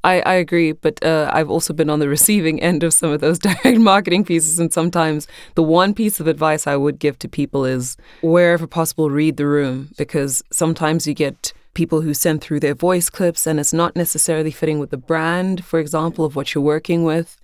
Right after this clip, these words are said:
I always think if someone does, like, the extra bit of research to find what shows, for example, like, when I was producing for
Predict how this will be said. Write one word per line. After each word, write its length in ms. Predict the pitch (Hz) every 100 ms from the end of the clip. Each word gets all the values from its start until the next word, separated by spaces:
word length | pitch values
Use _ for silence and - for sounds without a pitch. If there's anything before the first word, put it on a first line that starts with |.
| -
I 100 | 170
always 480 | 185 196 190 - - _
think 220 | 160 160 -
if 80 | 165
someone 240 | 180 180
does, 160 | 165 156
like, 120 | 151
the 120 | - -
extra 220 | 165 - 156
bit 140 | 156 143
of 40 | 143 -
research 560 | 151 175 170 - 143 -
to 60 | 120
find 240 | 160 156
what 160 | 139 -
shows, 380 | - 160 143
for 100 | - 143
example, 360 | 139 139 139 139
like, 120 | 127 127
when 100 | 143
I 120 | 135
was 320 | 135 131 - -
producing 600 | 131 147 139 127 135 139 -
for 280 | 131 127